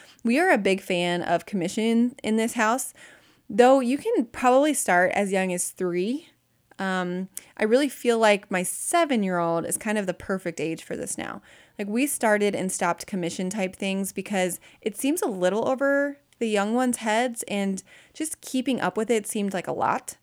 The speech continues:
honestly. But now that Noah's seven, it's something that we can probably start to pick back up again, and we'll have just a little bit more impact.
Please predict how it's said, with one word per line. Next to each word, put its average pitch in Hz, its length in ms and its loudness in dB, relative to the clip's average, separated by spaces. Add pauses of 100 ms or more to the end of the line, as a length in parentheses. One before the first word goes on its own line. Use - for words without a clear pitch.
(180)
honestly. 233 540 -4 (720)
But 233 140 2
now 208 160 4
that 262 100 2
Noah's 247 300 2
seven, 214 500 0 (260)
it's 208 140 -6
something 254 320 0
that 254 220 0 (260)
we 208 220 -4
can 196 120 -2
probably 202 280 -2
start 190 240 -4
to 185 80 -10
pick 196 260 -8
back 170 220 -4
up - 180 -4
again, 277 460 0 (340)
and 202 460 0
we'll 190 160 -2
have 185 260 0
just 175 160 -10
a 180 80 0
little 175 180 0
bit 165 200 -4
more 165 180 -4
impact. - 600 -6